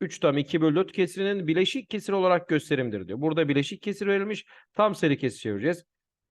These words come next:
Üç tam iki bölü dört. Nasıl yapıyorduk? Tam kısmıyla paydayı çarpıyoruz.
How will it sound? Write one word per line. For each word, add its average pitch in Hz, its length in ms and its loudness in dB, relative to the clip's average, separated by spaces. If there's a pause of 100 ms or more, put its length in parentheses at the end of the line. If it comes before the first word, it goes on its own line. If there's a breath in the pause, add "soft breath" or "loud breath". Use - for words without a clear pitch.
Üç 175 240 -2
tam 147 520 4
iki 139 320 -4
bölü 110 240 0
dört. - 280 -10 (640)
Nasıl 254 240 2
yapıyorduk? 160 600 2 (300)
Tam 185 280 2
kısmıyla 143 800 0 (840)
paydayı 131 440 4
çarpıyoruz. 120 800 -2